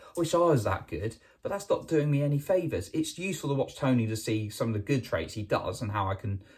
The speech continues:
improve to do that. But watching yourself every day on video, even just a few minutes,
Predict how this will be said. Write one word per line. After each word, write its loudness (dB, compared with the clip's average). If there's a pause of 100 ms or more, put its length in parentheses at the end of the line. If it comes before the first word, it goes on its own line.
(140)
improve 2
to -4
do 2
that. -6 (720)
But 4 (420)
watching 0
yourself 2
every 0
day 0 (440)
on 0
video, 0 (240)
even 0
just -4
a -4
few 2
minutes, 0